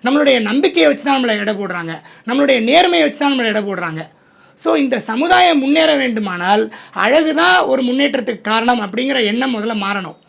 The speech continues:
இந்த அழகு தான் முன்னேற்றத்துக்கு காரணம் அப்படிங்கிற மாதிரி விளம்பரங்கள் நிறைய வருது. ஒரு பெண் வந்து கருப்பா இருந்தா அந்த பொண்ணுக்கு திருமணம் ஆகாது, அந்த பெண்ணுக்கு வேலை கிடைக்காது,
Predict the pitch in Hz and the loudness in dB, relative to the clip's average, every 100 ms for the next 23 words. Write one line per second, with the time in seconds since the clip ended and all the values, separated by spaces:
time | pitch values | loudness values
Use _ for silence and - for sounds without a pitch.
0 | _ - - 269 254 247 339 349 359 330 | _ -16 -2 2 2 4 2 4 4 4
1 | 320 302 247 247 247 247 262 208 254 247 | 0 -2 -4 -2 0 2 0 0 -4 -2
2 | 240 302 240 294 330 302 269 240 220 240 | -2 -2 0 0 2 0 0 0 0 0
3 | 220 202 175 - - - - 247 - 285 | 0 -4 -8 -12 -20 -8 0 0 2 0
4 | 311 269 285 240 254 220 269 247 277 262 | 0 0 -2 -2 -2 0 0 2 0 0
5 | 214 247 247 - 247 262 226 196 185 170 | -2 -4 -4 -4 -4 -2 0 -2 -4 -2
6 | 214 196 - - - 254 233 254 262 233 | -2 -2 -6 -12 -4 -2 0 -2 0 0
7 | 269 226 202 175 175 185 208 160 | 0 0 -4 -6 -6 -2 -2 -2